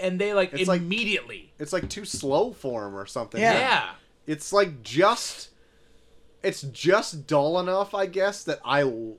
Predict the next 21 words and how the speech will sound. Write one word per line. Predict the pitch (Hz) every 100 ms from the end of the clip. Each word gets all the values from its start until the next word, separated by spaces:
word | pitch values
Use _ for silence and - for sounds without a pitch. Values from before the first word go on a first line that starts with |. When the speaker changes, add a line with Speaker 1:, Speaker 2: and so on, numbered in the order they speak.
| -
Speaker 2:
love | 135 113 120 139
it. | 196 - -
Speaker 3:
Y-, | 226 214
Speaker 2:
But | 175
Speaker 3:
yeah. | 214 165
Speaker 2:
I |
can | 196
see | - 214 220
why | 196 190 190
it's | 175 -
not, | 151 151 156 143
like, | 147 143 -
up | 156 151 -
to |
speed | 147 - - 151 151
with, | 127 131
like, | 123
something | - 147 143 127
that's | 120 135
more, | 127 127
like, | 120 117 -